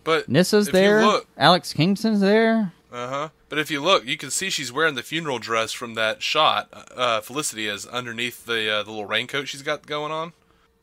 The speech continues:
Speaker 2: Is that the,
Speaker 1: Yeah, they
Speaker 2: uh, is that the actual dress from the funeral? That can't be the dress from the funeral. From the
Speaker 1: It
Speaker 2: funeral.
Speaker 1: looks like
Speaker 2: Is
Speaker 1: it.
Speaker 2: it?
Speaker 1: From where she was
Speaker 2: Interesting.
Speaker 1: sitting in the, from where she was sitting in the, uh, in the limo.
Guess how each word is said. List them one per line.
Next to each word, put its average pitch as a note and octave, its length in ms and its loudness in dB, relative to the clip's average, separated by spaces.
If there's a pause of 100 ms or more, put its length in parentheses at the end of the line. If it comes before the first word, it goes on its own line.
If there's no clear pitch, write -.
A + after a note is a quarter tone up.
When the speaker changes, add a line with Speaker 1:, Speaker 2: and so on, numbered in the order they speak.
(420)
Speaker 2:
Is B2 120 0
that D3 220 4
the, D3 80 6
Speaker 1:
Yeah, C#3 260 6
they C3+ 120 8
Speaker 2:
uh, C#3 80 2 (300)
is B2+ 80 -6
that C#3+ 160 4
the D3 100 4
actual D3 260 0
dress C#3 240 0
from C#3 160 0
the C3 60 -2
funeral? D#3 260 -4
That A#2 180 -4
can't F#2 160 -8
be D#2+ 60 -8
the E2+ 80 -8
dress D#2+ 180 -16
from D#2+ 120 -20
the - 80 -20
funeral. D#2+ 220 -18 (160)
From A2+ 120 -6
the F#2+ 40 -6
Speaker 1:
It - 40 -8
Speaker 2:
funeral. B2 180 -2
Speaker 1:
looks - 140 -6
like G2 160 -4
Speaker 2:
Is A2+ 120 -6
Speaker 1:
it. F#3+ 80 -18 (260)
Speaker 2:
it? F3+ 60 -16
Speaker 1:
From D#3+ 180 -6
where D#3+ 140 0
she C#3 140 -2
was A2+ 180 -6
Speaker 2:
Interesting. B2+ 60 0
Speaker 1:
sitting A#2+ 120 -2
in A2+ 80 -6
the, G#2+ 240 -4 (180)
from A#2+ 120 -12
where B2+ 100 -6
she B2 160 -8
was A#2 120 -10
sitting B2 240 -6
in A#2 120 -10
the, A2+ 160 -8
uh, A2 1160 -10
in A2 100 -12
the G#2+ 100 -10
limo. A2+ 420 -8